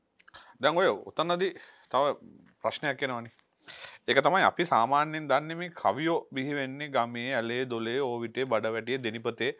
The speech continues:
පිපෙන මල් දැකලා, ගලන ඇලේ දොලේ හඬ අහලා, අ, හේනේ පැලේ ක-, කමතේ, අ, සුන්දරත්වය විඳලා, අර, අ, තියඹර වම්බටු, අ,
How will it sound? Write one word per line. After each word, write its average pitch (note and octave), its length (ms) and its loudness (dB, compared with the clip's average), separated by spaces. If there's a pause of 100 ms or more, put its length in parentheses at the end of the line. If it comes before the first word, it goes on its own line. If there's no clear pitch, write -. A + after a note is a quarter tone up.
(340)
පිපෙන B2 340 -2
මල් A2+ 240 0
දැකලා, A2+ 420 2 (340)
ගලන A#2 360 2
ඇලේ A#2+ 280 2
දොලේ A#2 240 2
හඬ A2 200 4
අහලා, A2 360 4 (340)
අ, G#2+ 180 -6
හේනේ B2+ 320 -2
පැලේ A#2+ 340 4
ක-, A#2 220 -8
කමතේ, A#2+ 460 -2 (360)
අ, A2 160 -6
සුන්දරත්වය A#2 640 2
විඳලා, B2 420 4 (400)
අර, A#2+ 180 -2 (460)
අ, G#2 280 -2
තියඹර B2+ 400 4
වම්බටු, A#2+ 480 4 (360)
අ, - 180 -6